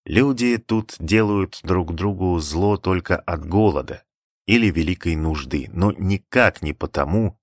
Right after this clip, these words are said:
что им это просто захотелось.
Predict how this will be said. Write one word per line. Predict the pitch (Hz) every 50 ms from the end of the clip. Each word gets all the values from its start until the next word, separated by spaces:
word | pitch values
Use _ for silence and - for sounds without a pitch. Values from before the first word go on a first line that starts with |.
| _ _
что | - - - 80 82
им | 98 98 90
это | 85 - - -
просто | - 80 82 78 - - - 73 - _ _
захотелось. | - 76 69 82 80 - - 71 - - - 65 58 60 - - - - _